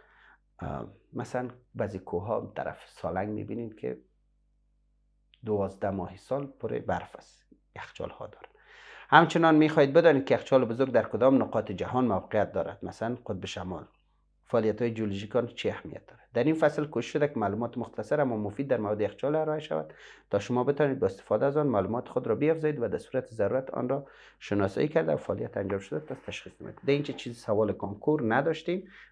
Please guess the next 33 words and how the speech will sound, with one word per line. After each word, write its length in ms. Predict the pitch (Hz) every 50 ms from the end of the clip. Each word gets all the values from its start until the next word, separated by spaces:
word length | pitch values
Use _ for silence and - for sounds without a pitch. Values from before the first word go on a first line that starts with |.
| _
به 80 | - 95
شکل 320 | - - 101 101 101 104
سوال 380 | 98 - - 87 - 104 104 98
طرح 300 | - 110 120 127 135 151
شده 240 | 143 - 156 165 170
بود. 180 | 156 160 156
می‌ریم 260 | - 123 120 117 110 95
پیش. 460 | - - 71 67 - - - - -
یخچال‌ها. 800 | 123 120 120 - - - 78 71 - - - - - - - - - _ _ _ _ _ _ - - - - _ _ _ _ _ _ _ _ _ _ _ _ _ - - - - - - - - - -
بارندگی‌های 800 | 120 131 151 156 160 156 156 160 156 151 165 170 196 233 247 165
اتمسفری، 520 | 160 160 151 143 135 - - 143 139 143 147
بخصوص 480 | 143 180 185 - - - - - 143 131
برف، 240 | 139 143 143 139 -
سبب 340 | - 127 139 160 160 156 143
به 80 | 127
وجود 160 | 113 107 110
آمدن 320 | 113 107 113 113 117 123 117
یخچال 440 | 101 87 - - - - 85 82 -
می‌گردد. 300 | 60 - - 69 73 -
اگر 200 | - 120 131 135
از 100 | 131 143
ما 80 | 156 151
سوال 320 | - - 135 139 139 131
کنی 180 | - - 117 113
یخچال 300 | 113 - - 135 131 131
از 120 | 117 -
سر 140 | - 131 127
چی 140 | - - -
به 60 | - 156
وجود 180 | 151 - -
میاد؟ 140 | 156 147 135
بارندگی، 420 | 113 104 98 98 98 - 95 101
برف. 220 | 101 - 76 -